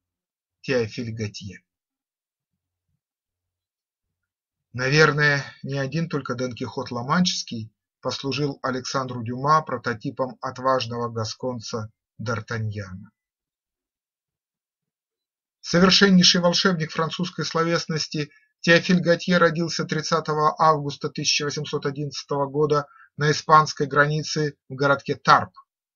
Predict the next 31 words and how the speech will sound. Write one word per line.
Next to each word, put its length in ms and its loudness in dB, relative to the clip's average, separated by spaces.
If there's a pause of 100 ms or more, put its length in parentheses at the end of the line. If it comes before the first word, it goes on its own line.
(540)
Он 320 4
принадлежал 680 2
к 100 -16
старой 500 2
буржуазной 640 -2
фамилии, 680 0 (500)
ни 140 6
по 140 2
состоянию, 880 -2 (160)
ни 140 6
по 160 0
положению 720 -2
в 40 0
округе 580 -2
не 120 -6
уступавшей 880 -4
дворянским. 640 -2 (1600)
Первые 400 6
впечатления 720 0
от 100 -4
детства 380 -2
были 200 -2
так 240 0
сильны, 420 2
что 220 0
он 120 -4
всю 220 -6
жизнь 420 0
тосковал 560 -2
по 180 -2
югу. 400 -6